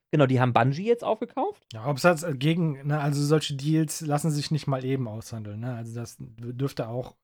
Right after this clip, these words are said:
Speaker 2: in, in etwa so, äh, in der, zu der Zeit, wo, ähm, äh, Microsoft den Handel mit Activision Blizzard ausge-,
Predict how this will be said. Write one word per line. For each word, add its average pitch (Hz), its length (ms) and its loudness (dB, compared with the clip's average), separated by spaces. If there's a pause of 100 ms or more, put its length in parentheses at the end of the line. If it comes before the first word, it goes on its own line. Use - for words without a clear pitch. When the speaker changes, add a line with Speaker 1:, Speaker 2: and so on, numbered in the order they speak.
Speaker 2:
in, 131 160 -10
in 131 180 -6
etwa 131 260 -4
so, 123 380 -4 (680)
äh, 127 180 -8
in 127 100 -2
der, 127 360 -6
zu - 140 -10
der 123 140 -6
Zeit, 127 460 -4
wo, 117 440 -8
ähm, 110 340 -10 (1900)
äh, 107 200 -10
Microsoft 120 640 -10
den 110 240 -8
Handel 117 280 -6
mit 110 320 -10 (240)
Activision 113 400 -10
Blizzard 117 340 -6
ausge-, 113 460 -10